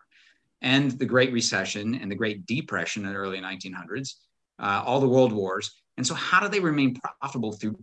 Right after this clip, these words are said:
every economic cycle and have not given up a, a, or have not lost a penny, failed to pay out a penny to any policyholder in nearly two hundred years? Well, they do a couple things different than the banks.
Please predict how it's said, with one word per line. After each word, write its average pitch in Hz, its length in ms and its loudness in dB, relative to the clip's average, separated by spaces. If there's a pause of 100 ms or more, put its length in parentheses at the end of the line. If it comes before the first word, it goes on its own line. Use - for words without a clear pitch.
(160)
every 139 500 0
economic 110 460 -2
cycle 92 580 -4 (300)
and 151 260 0
have 127 220 0
not 127 420 4
given 127 260 2
up 117 180 2
a, 98 120 -6 (140)
a, 107 100 -12 (160)
or 101 100 -8
have 110 200 -4
not 113 260 2
lost 120 360 2
a 104 60 -6
penny, 98 520 -4 (120)
failed 127 280 4
to 117 80 0
pay 123 220 -2
out 123 160 2
a 101 40 -4
penny 135 340 -4
to 104 180 -10
any 123 160 0
policyholder 104 720 -2
in 98 180 -4
nearly 104 260 -2
two 117 260 -6
hundred 95 320 -4
years? 98 420 -10 (400)
Well, 139 120 2
they 139 120 4
do 151 140 4
a 156 60 2
couple 156 240 2
things 120 260 4
different 107 300 -2
than 98 100 -6
the 95 80 -8
banks. - 400 -16